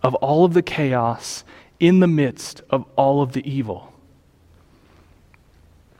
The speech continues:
I think John is saying to his readers, those first century readers, you know, it's not Caesar who sits on the throne. It's not Caesar who has all the power.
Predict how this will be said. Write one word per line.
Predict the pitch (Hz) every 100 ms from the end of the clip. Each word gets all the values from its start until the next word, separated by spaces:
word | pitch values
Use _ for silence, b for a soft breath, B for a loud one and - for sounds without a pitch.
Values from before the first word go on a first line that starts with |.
| -
I | -
think | 143
John | 156 160 180
is | 147
saying | 190 185 156
to | 170
his | 135
readers, | 120 196 165 117
those | 139 -
first | - 185 190
century | 208 190 170 160 147
readers, | 165 202 113 107 - b b b b b b -
you |
know, | 165
it's | 170 -
not | 185 196 -
Caesar | - 208 220 196 208 170
who | 185
sits | - 196 -
on | 180
the | 170
throne. | - 190 196 127 107 - - _ _ b b b
It's | - 180
not | 202 190
Caesar | - - 220 214 196 170 151
who | 196 185
has | 185 175
all | 180
the | 170
power. | - 185 185 139 113